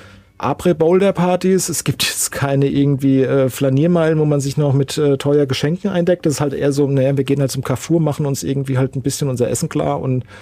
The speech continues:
ansonsten sitzt du dann halt auf dem Biwakplatz. Wenn du wenigstens auf dem Campingplatz bist, hast du, der Campingplatzbetreiber noch was davon. Oder wenn du natürlich ganz elitär irgendwie ein Ferienhaus hast oder so,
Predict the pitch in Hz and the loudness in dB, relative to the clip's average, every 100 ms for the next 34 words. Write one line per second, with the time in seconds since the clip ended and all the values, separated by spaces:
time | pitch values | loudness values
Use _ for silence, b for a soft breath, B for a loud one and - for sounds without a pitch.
0 | B B B B B - 131 131 151 - | B B B B B -2 0 2 0 0
1 | 143 139 139 127 143 - 151 143 143 139 | 2 2 2 -2 0 -2 0 2 2 0
2 | 123 120 170 175 135 131 - 135 156 135 | 0 0 2 0 0 -2 0 0 2 2
3 | 147 175 - 156 127 123 170 185 165 127 | 4 2 0 -4 -4 -2 0 2 2 0
4 | - 156 - 135 131 - - - - 156 | -2 -8 -4 -4 -2 -6 -6 -6 -4 -2
5 | 170 151 - 113 - 104 110 113 113 110 | 0 -2 -4 -6 -8 -6 -2 0 0 -2
6 | 117 - - 131 135 131 143 143 123 127 | -4 -6 -4 -4 -2 0 2 2 2 0
7 | 123 113 - 120 110 B B B B B | 0 0 0 -2 -2 B B B B B
8 | - 117 127 - 120 - 117 117 117 - | -6 -4 -2 0 -2 0 0 2 0 0
9 | 117 110 110 - 139 147 127 92 113 - | 0 2 0 2 2 4 2 2 0 0
10 | 123 - 120 117 147 | -2 0 0 2 2